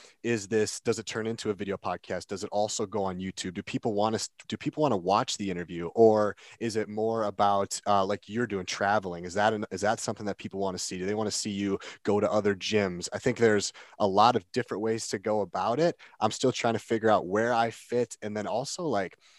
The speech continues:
what are the numbers you have to reach in order for you to do some of those things, right? Like, yeah, I've had amazing guests on the show and I've grown from zero followers over to fifty thousand. But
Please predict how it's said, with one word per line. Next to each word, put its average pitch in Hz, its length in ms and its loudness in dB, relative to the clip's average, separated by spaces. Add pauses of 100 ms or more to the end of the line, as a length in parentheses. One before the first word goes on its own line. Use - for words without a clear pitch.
(380)
what 110 220 0
are 214 60 0
the 185 100 -2
numbers 113 540 -4
you 101 80 -6
have 110 260 0
to - 160 -8
reach 90 540 -4
in 98 100 -4
order 107 240 2
for 107 200 -10
you 98 260 -6
to 98 200 -8 (200)
do 104 180 -2
some 82 240 -4
of 73 60 -10
those 76 180 -8
things, - 400 -10
right? 95 240 0
Like, 98 220 0
yeah, 107 240 6
I've 87 80 2
had 98 260 -2 (180)
amazing 98 540 -4
guests 101 260 -4
on 90 80 -6
the 92 60 -8
show 92 220 -4
and 92 80 -4
I've 92 100 -10
grown 101 320 -2
from 95 300 -6
zero 98 260 0
followers 95 640 -2 (220)
over 101 200 2
to 98 80 2
fifty 104 320 -2
thousand. 95 520 0
But 98 160 0